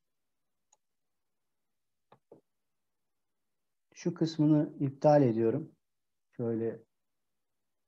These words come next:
bunu alsam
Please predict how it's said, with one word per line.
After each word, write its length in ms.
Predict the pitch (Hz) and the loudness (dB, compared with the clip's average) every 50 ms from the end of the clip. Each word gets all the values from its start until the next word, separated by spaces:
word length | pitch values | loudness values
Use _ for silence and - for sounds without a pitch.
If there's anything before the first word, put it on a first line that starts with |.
| _ _ _ _ _ _ _ _ _ _ _ _ _ _ _ _ _ _ _ _ _ _ _ _ _ _ _ _ _ _ _ _ _ _ _ _ _ _ _ _ _ _ _ _ _ _ - | _ _ _ _ _ _ _ _ _ _ _ _ _ _ _ _ _ _ _ _ _ _ _ _ _ _ _ _ _ _ _ _ _ _ _ _ _ _ _ _ _ _ _ _ _ _ -6
bunu 280 | 135 131 131 127 135 135 | -4 -4 -2 -2 0 -2
alsam 460 | 127 127 - - 135 127 131 - - | -2 -2 -2 -4 -4 -4 -4 -6 -10